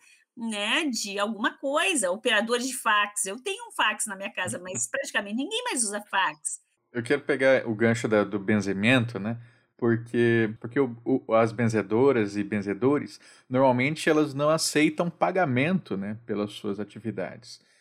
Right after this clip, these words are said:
Speaker 2: Então, é uma coisa que ou você tá fazendo porque tá repassando ali um dom divino, né, então você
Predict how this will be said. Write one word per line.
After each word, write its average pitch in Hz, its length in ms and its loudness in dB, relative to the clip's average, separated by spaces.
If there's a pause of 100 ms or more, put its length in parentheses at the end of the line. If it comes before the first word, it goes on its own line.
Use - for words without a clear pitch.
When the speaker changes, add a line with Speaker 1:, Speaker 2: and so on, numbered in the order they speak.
(180)
Speaker 2:
Então, 104 440 -2
é 113 40 4
uma 117 180 4
coisa 113 380 2
que 117 380 -4 (240)
ou 110 120 2
você 120 200 2
tá 120 120 4
fazendo 113 400 4
porque 107 240 -2
tá 104 260 4
repassando 117 680 0
ali 110 180 4
um 107 180 2
dom 113 220 4
divino, 117 640 0
né, 110 140 0
então 113 340 -4
você 110 200 -8